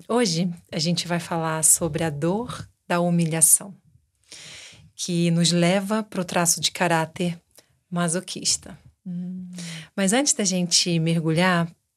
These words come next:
Speaker 1: nessa dor de hoje, eu queria trazer alguns elementos que a gente conversou depois e que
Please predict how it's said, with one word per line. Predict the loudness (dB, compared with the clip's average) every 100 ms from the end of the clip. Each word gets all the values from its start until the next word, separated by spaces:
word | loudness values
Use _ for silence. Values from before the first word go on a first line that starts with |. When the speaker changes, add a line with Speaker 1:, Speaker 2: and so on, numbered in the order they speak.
| _ -8
Speaker 1:
nessa | -2 0 0 0 -2
dor | -2 0 0 0 -2
de | 0 2
hoje, | 4 2 0 -2 -6 -20 -18 -18 -16 -10
eu | -4
queria | 0 0
trazer | 0 2
alguns | 2 4 4
elementos | 4 6 6 6 4 4
que | 4 4
a |
gente | 4 4 4 2
conversou | 2 2 4 4
depois | 2 2 4 4 4
e | 0
que | 0 2 4 4 2